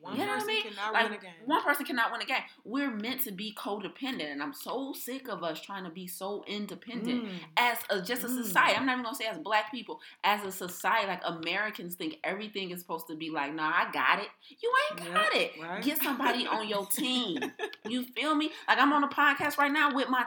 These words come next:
Speaker 2: team. You know what I mean? Like, when, when stuff popped off last week, I called Jay. She like, "Bet, I'm on my way. Tell me when to come." Like, I had a t-,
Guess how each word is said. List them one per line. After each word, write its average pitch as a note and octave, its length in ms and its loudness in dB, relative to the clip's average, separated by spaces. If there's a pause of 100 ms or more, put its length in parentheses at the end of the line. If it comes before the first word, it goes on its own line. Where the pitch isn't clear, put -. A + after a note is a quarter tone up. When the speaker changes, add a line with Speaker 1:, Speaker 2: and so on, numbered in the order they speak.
Speaker 2:
team. A#3 580 0
You F#3+ 140 -4
know A3 60 0
what A3 180 0
I - 20 -10
mean? A#3 140 -2
Like, G#3+ 160 6 (260)
when, A3+ 300 0
when A#3 120 0
stuff C#4 300 0
popped B3+ 260 8
off B3 200 8
last A#3+ 260 4
week, C4 160 -2
I A3+ 80 10
called A3+ 380 8
Jay. C4 180 6
She A3+ 160 -2
like, G3 260 4
"Bet, F3+ 240 6
I'm F3+ 140 6
on F#3+ 80 -2
my F#3 140 0
way. G3+ 160 4
Tell F3+ 160 -4
me F3+ 100 -4
when F3 140 -4
to F3 60 -8
come." B3 240 2
Like, G3+ 120 4
I A#3 80 8
had B3 180 4
a G3+ 40 -4
t-, - 120 -4